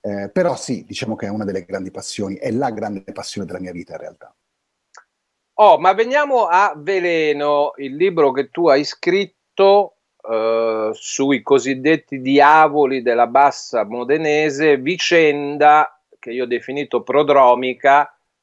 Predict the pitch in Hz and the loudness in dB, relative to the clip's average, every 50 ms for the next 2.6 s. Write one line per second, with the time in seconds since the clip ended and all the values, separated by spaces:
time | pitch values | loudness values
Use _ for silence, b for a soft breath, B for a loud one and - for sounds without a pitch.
0 | _ _ _ - 98 98 104 104 110 113 117 117 113 127 151 143 110 - - - | _ _ _ -12 -6 -6 -2 0 2 0 0 0 0 2 2 4 2 2 -2 -8
1 | - 104 101 110 120 123 120 110 110 110 - 113 113 - - 117 - - _ 139 | -12 -10 -4 -2 -2 -2 -2 -2 -4 -6 -8 -12 -16 -14 -16 -16 -18 -16 _ -4
2 | 139 139 131 120 107 107 107 113 117 123 - _ | 2 4 4 6 4 4 2 2 0 0 -2 _